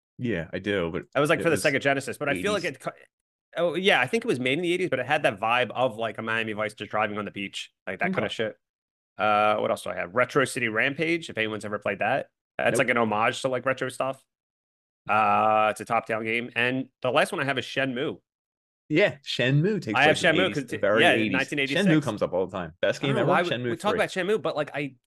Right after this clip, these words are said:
Speaker 2: don't like it. <laughs>
Speaker 1: Maybe you love it. You have no idea.
Speaker 2: It's like you talking about, like, blackface, and I'm like, "Nick, stop bringing it
Speaker 1: <laughs> That's
Speaker 2: up."
Speaker 1: not, nope, that's not
Speaker 2: Like,
Speaker 1: it.
Speaker 2: we can't,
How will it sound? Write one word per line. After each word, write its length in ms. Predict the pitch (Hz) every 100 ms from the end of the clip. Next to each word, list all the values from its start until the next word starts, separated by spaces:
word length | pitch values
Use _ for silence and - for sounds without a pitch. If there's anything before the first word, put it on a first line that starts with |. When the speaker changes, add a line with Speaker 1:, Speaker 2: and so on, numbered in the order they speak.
| _ _ -
Speaker 2:
don't 260 | 147 -
like 220 | 123 160
it. 120 | 147 - _ - - -
<laughs> 140 | 135 _ - - _ -
Speaker 1:
Maybe 300 | 113 135 175
you 120 | 185
love 200 | 131 139
it. 180 | - -
You 100 | 101
have 120 | 107
no 140 | 113 107
idea. 240 | 117 139 143 _ _ _ _ _ _ _ _ _
Speaker 2:
It's 240 | 139 156 170
like 220 | 165 -
you 180 | 156 185
talking 340 | 180 160 165
about, 240 | 147 147 135
like, 240 | 147 120
blackface, 460 | 139 - - 95 -
and 60 |
I'm 60 | 113
like, 140 | 117
"Nick, 260 | 127 202 -
stop 440 | - 135 165 -
bringing 240 | 151 147 143
it 40 |
Speaker 1:
<laughs> 60 | 180
That's 120 | 185
Speaker 2:
up." 100 | 151
Speaker 1:
not, 320 | 143 120 117 104
nope, 220 | 135 147
that's 220 | 92 -
not 160 | 85 113
Speaker 2:
Like, 120 | 131
Speaker 1:
it. 40 | 147
Speaker 2:
we 120 | 147
can't, 400 | - 160 160